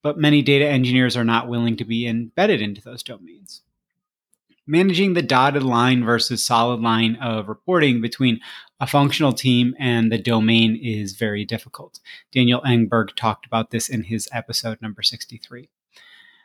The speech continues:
There are a number of cracks where crucial data can fall into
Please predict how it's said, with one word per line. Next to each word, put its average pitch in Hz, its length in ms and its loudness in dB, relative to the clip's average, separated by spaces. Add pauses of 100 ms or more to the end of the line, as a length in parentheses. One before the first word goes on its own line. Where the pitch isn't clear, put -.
(140)
There 147 360 2
are 139 400 2
a 147 80 0
number 165 360 4
of 131 140 -4
cracks - 720 -2
where 127 680 2
crucial 170 380 0
data 151 320 2
can 131 160 -2
fall 127 320 0
into 135 600 2